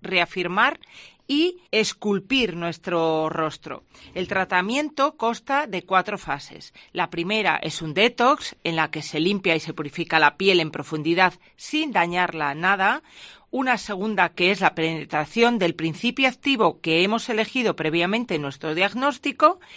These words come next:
y ya después tenemos un tratamiento reafirmante y otro lifting para borrar nuestras arrugas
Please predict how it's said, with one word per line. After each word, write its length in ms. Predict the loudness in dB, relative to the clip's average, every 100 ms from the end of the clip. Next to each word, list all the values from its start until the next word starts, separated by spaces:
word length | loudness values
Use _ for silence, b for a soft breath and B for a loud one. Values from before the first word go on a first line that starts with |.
| B B
y 140 | -4
ya 160 | 2 2
después 540 | 0 -2 0 0 0
tenemos 540 | -2 2 2 2 -2 -2
un 200 | 0 2
tratamiento 680 | 2 2 4 4 2 0 -2
reafirmante 840 | -6 -4 -2 2 2 2 -2 -2 _
y 160 | 4
otro 240 | 4 4 2
lifting 460 | 2 -2 -2 -4
para 200 | 2 2
borrar 440 | 2 2 2 2 -2 b b
nuestras 440 | -4 -4 -6 -8 0
arrugas 640 | 0 2 4 8 8 6